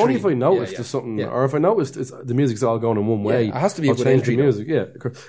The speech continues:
Speaker 1: Um, so John Mayer got kind of even more tabloid exposure when he started going out with Jessica Simpson in two thousand and ten, I
Speaker 2: Mm-hmm.
Speaker 1: think, and that's when people started interviewing him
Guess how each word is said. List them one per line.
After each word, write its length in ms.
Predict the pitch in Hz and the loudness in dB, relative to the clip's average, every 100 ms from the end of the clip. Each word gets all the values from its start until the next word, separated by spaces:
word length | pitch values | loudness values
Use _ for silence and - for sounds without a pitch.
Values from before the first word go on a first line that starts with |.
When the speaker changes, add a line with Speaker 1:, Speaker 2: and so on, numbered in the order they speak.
| - | -2
Speaker 1:
Um, 320 | 127 117 117 - _ _ _ _ _ _ _ - | 0 0 -4 -14 _ _ _ _ _ _ _ -8
so 260 | - 123 | 0 0
John 300 | 123 151 170 | 2 4 4
Mayer 280 | 151 143 123 | 4 4 0
got 320 | 123 127 117 | -2 -4 -2
kind 200 | - 120 | 0 0
of 140 | 104 113 | -2 -4
even 240 | 127 113 | -2 0
more 340 | 113 113 104 - | 2 2 0 -4
tabloid 460 | - 127 131 120 110 | -2 0 2 0 -2
exposure 680 | - 107 104 101 101 90 _ - - - - | -6 -4 -4 -2 -2 -4 _ -20 -20 -16 -4
when 100 | 113 | -2
he 80 | 101 | 0
started 300 | - 104 104 | 0 0 0
going 140 | 98 | -2
out 40 | 101 | -2
with 120 | 101 | -4
Jessica 280 | 104 - 95 | -6 -6 -6
Simpson 400 | 110 110 - 101 | -4 -4 -6 -6
in 80 | |
two 120 | 98 101 | -6 -4
thousand 320 | 104 101 98 | -2 -2 -2
and 80 | 87 | -4
ten, 180 | 110 120 | 0 2
I 40 | |
Speaker 2:
Mm-hmm. 80 | 113 | 0
Speaker 1:
think, 200 | 104 - _ _ | -4 -6 _ _
and 100 | 101 | -4
that's 140 | 120 - | -4 -2
when 80 | |
people 220 | 120 117 110 | -6 -6 -6
started 320 | - 98 113 | -4 -4 -4
interviewing 380 | 110 104 101 92 | -4 -2 -2 -2
him 480 | 95 107 101 95 | -2 0 0 -2